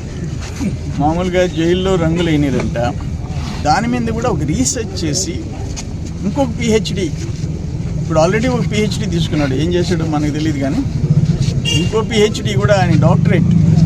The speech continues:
ఇచ్చే అవకాశం ఉంది. మీసాలు అరవై ఐదు ఏళ్ల పైన పడిన వ్యక్తులు రెండు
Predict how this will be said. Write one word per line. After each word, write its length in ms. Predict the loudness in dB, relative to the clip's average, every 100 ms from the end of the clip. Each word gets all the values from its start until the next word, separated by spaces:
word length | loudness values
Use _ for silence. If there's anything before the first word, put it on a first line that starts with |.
| 6 6 6 6 6
ఇచ్చే 160 | 6 6 6
అవకాశం 420 | 6 6 6 4 2
ఉంది. 120 | 2 2 4 4 4 4 4 4 6
మీసాలు 600 | 6 6 6 4 4 4 4 4 4 4 4 6 6
అరవై 220 | 6 6 6
ఐదు 140 | 6 6
ఏళ్ల 140 | 4 4 4
పైన 200 | 4 4 4
పడిన 240 | 2 2 2
వ్యక్తులు 400 | 2 2 2 4 2 2 4 4 4 2 4
రెండు 260 | 6 6